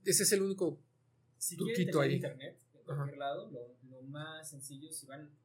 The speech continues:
Speaker 2: sobre todo si van entre varias personas, porque
Speaker 1: Sí.
Speaker 2: si van solo no, no vale la pena,
Speaker 1: Ajá.
Speaker 2: este, pero, por ejemplo, si vas entre varias personas, cuatro personas que se, que se cooperen,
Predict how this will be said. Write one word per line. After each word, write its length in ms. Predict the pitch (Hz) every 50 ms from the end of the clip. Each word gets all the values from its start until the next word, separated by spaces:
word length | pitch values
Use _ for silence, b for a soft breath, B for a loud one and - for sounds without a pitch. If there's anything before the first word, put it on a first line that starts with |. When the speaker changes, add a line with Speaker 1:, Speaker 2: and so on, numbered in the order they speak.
| _
Speaker 2:
sobre 240 | - - - 170 180
todo 140 | 190 226 262
si 100 | 240 -
van 140 | 185 190 196
entre 200 | 202 185 165 139
varias 220 | 131 135 147 151
personas, 320 | - _ _ _ - - _
porque 160 | _ _ -
Speaker 1:
Sí. 40 | -
Speaker 2:
si 40 | 160
van 100 | 147 139
solo 240 | - 185 185 185 175
no, 220 | 160 160 160 160
no 100 | 160 160
vale 140 | 156 151 143
la 100 | - - -
pena, 140 | - - - - _ -
Speaker 1:
Ajá. 180 | 151 143 147 - -
Speaker 2:
este, 220 | - - - _ _ _
pero, 260 | - 165 127 - - _ - -
por 80 | 143 135
ejemplo, 180 | 135 143 151
si 80 | 143 143
vas 160 | 139 147 156
entre 160 | 170 151 -
varias 220 | 127 135 135 127 -
personas, 320 | _ _ _ 131 135 127 -
cuatro 240 | - 131 - 143
personas 440 | - 120 113 - 127 131 - - -
que 100 | - -
se, 140 | - - 110 107 104 98 _ _ _ _
que 80 | _ -
se 80 | _ _
cooperen, 460 | _ - 113 131 131 131 156 190 226